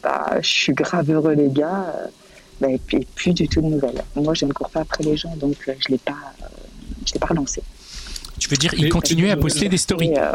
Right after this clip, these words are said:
Speaker 3: Plus de nouvelles pendant combien de temps ?
Speaker 1: Ah ouais, ouais. Alors, euh, plus de nouvelles pendant deux semaines.
Speaker 3: Mais non.
Speaker 1: Euh,
Speaker 3: Du tout ?
Speaker 1: avec des,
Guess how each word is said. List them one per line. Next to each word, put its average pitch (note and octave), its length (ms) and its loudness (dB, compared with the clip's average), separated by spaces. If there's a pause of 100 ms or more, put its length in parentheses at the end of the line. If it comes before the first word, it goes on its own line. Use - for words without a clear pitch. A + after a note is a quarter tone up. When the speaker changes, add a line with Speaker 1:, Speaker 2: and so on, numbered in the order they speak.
Speaker 3:
Plus D#3+ 120 2
de D#3+ 60 6
nouvelles E3+ 200 4
pendant C#3+ 240 4
combien C#3+ 200 2
de C#3 80 4
temps ? D3+ 240 2 (220)
Speaker 1:
Ah D#3+ 160 2
ouais, B3 140 4
ouais. F#3 120 0 (880)
Alors, D3+ 360 2 (100)
euh, D3 320 4 (140)
plus - 120 2
de A#3 60 8
nouvelles F#3+ 260 2
pendant E3 300 2
deux F3+ 300 6
semaines. D3+ 560 0 (380)
Speaker 3:
Mais D3 160 6
non. D3 180 6
Speaker 1:
Euh, C3+ 640 2
Speaker 3:
Du - 140 2
tout ? C#4 280 2 (360)
Speaker 1:
avec D#3+ 340 4
des, D#3 260 2